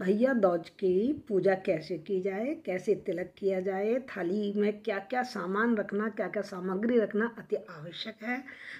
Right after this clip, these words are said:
तथा भैया दूज क्यों मनाई जाती है, कैसे प्रारंभ हुई और इसकी कहानी,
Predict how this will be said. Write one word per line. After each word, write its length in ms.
तथा 460
भैया 360
दूज 360
क्यों 180
मनाई 360
जाती 380
है, 180
कैसे 320
प्रारंभ 440
हुई 180
और 120
इसकी 220
कहानी, 440